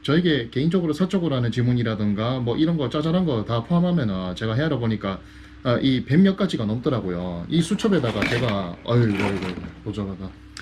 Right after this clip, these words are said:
여기 이 노트에다가 뭐, 열어서 보여드리기는 좀 민망하고, 뭐, 하여튼, 어, 이 노트에다가 제가 적어 놓은 그 질문들을 제가 이렇게 다 적어보고 정리를 해보니까 솔직히 질문이,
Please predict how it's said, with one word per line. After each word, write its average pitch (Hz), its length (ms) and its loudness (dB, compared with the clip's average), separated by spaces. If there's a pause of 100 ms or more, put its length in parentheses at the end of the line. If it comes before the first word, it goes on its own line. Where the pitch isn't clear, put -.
(400)
여기 160 200 6
이 165 280 2
노트에다가 113 960 0
뭐, 104 260 0
열어서 139 360 2
보여드리기는 117 640 0
좀 104 200 -2
민망하고, 107 800 -2
뭐, 104 180 -2
하여튼, 127 340 -2
어, 110 160 -2 (580)
이 180 120 6
노트에다가 151 580 2
제가 98 680 -2
적어 165 340 4
놓은 117 600 0
그 104 500 0
질문들을 151 480 2
제가 113 220 -4
이렇게 113 260 -2
다 113 140 -2
적어보고 123 400 0
정리를 135 320 0
해보니까 90 640 -4
솔직히 165 340 0
질문이, 120 720 2